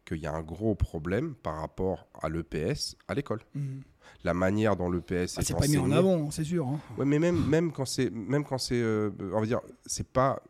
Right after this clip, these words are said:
Speaker 1: la manière dont c'est enseigné, pour moi, elle est
Speaker 2: Ouais,
Speaker 1: pas
Speaker 2: ouais.
Speaker 1: bonne.
Speaker 2: Ouais, ouais.
Speaker 1: Elle est pas bonne. C'est, euh, il y a la problématique, en fait, c'est que le prof d'E P S, en fait, souvent, c'est un mec qui est blasé, qui en a rien à faire, parce qu'en fait, il sait que tout le monde le prend pour un charlot.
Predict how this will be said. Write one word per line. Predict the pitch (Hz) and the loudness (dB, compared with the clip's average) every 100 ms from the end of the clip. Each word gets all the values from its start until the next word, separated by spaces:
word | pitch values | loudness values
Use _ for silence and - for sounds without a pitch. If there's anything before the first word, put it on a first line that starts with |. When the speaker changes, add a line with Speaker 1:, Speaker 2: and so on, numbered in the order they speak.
| _ 104 - 98 - - - | _ -18 -18 -18 -20 -20 -6
Speaker 1:
la | 107 | 0
manière | 104 135 165 | 4 6 4
dont | 135 | 2
c'est | - | 0
enseigné, | 113 - 113 131 | -2 -2 -2 -2
pour | 104 | -2
moi, | 98 | -4
elle | 90 | -2
est | |
Speaker 2:
Ouais, | - | -2
Speaker 1:
pas | 87 | -2
Speaker 2:
ouais. | 78 - | -6 -10
Speaker 1:
bonne. | 208 233 | -10 -8
Speaker 2:
Ouais, | |
ouais. | 202 - _ _ _ _ | -10 -12 _ _ _ _
Speaker 1:
Elle | - 92 | -6 -4
est | |
pas | 87 80 | -2 -2
bonne. | 80 69 - _ _ _ _ _ _ _ _ _ _ _ _ _ _ | -4 -10 -14 _ _ _ _ _ _ _ _ _ _ _ _ _ _
C'est, | - - 90 87 | -10 -4 -2 0
euh, | 85 82 82 80 82 | -2 -2 -2 -2 -4
il | 85 - - - | -6 -12 -18 -4
y | |
a | 104 | 0
la | 104 | 0
problématique, | - 110 110 110 - 131 | 0 0 0 -2 -4 -4
en | 110 | -4
fait, | 110 104 | -4 -4
c'est | 98 | -6
que | |
le | 101 | -8
prof | 87 113 95 | -4 -4 -4
d'E | 101 | -4
P | - | -2
S, | 110 107 | -2 -4
en | 90 | -6
fait, | 98 | -8
souvent, | - 98 104 | -8 -8 -6
c'est | - | -6
un | |
mec | 80 85 | -6 -8
qui | - | -8
est | 80 | -6
blasé, | 87 95 92 104 98 | -2 -2 0 -2 -2
qui | - | -8
en | 71 | -10
a | |
rien | 71 87 101 | -6 -4 -2
à | |
faire, | - 107 98 | -4 -4 -4
parce | 73 - | -6 -10
qu'en | 80 | -8
fait, | 90 - | -8 -10
il | 85 | -10
sait | - | -10
que | 92 76 | -10 -10
tout | - | -8
le | 98 | -6
monde | 101 | -4
le | 87 | -6
prend | - 87 | -6 -10
pour | - 67 | -8 -10
un | |
charlot. | 64 78 95 | -8 -4 -2